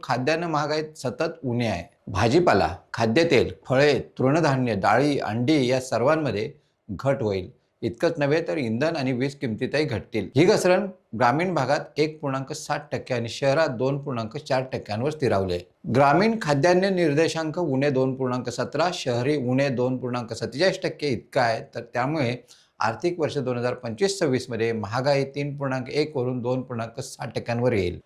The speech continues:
ऐन हिवाळ्यातील हा सुखद धक्का मिळणार आहे आणि अर्थव्यवस्थेला गती प्राप्त होणार आहे. भाजीपाला आणि तेलाच्या किमती खाली आल्या, मात्र शेतकऱ्यांनाही योग्य भाव मिळावा अशी अपेक्षा आहे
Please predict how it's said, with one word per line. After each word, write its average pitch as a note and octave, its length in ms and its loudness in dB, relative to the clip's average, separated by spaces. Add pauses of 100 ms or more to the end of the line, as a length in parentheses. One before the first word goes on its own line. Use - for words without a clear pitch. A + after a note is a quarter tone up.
ऐन C#3+ 180 6
हिवाळ्यातील E3 600 6 (180)
हा B2+ 80 -2
सुखद D3 440 0
धक्का C#3 280 2
मिळणार C3 360 2
आहे C3 160 2
आणि A2+ 300 -6 (100)
अर्थव्यवस्थेला A#2+ 760 2
गती A#2+ 300 -2
प्राप्त G#2 360 -4
होणार G2+ 240 -4
आहे. E2+ 180 -6
भाजीपाला A2 640 2 (380)
आणि A2 200 -2
तेलाच्या D#3 480 2
किमती D3 400 -4
खाली C3 240 0
आल्या, C3 280 2
मात्र B2 320 -4
शेतकऱ्यांनाही C#3+ 840 0
योग्य A#2+ 280 0
भाव A#2 220 -2
मिळावा A#2+ 540 0
अशी G2+ 200 -8
अपेक्षा - 440 -6
आहे F2+ 100 -4